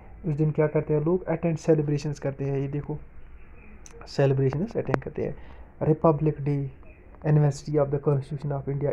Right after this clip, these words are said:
इसके बारे में बताने की ज़रूरत नहीं है। छब्बीस जनवरी को हर साल Republic Day मनाया जाता है, throughout India मनाया जाता है।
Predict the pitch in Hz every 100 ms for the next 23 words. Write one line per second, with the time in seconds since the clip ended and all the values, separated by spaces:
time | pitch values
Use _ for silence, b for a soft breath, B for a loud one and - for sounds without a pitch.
0 | - - 160 147 143 139 143 147 143 139
1 | 147 139 151 185 240 B B B - -
2 | 156 160 151 135 147 143 143 143 147 -
3 | 139 - 143 143 143 151 139 143 135 147
4 | 143 147 151 156 160 175 214 233 - B
5 | B - - 151 170 151 156 185 180 160
6 | 151 143 135 135 135 135 135 135 135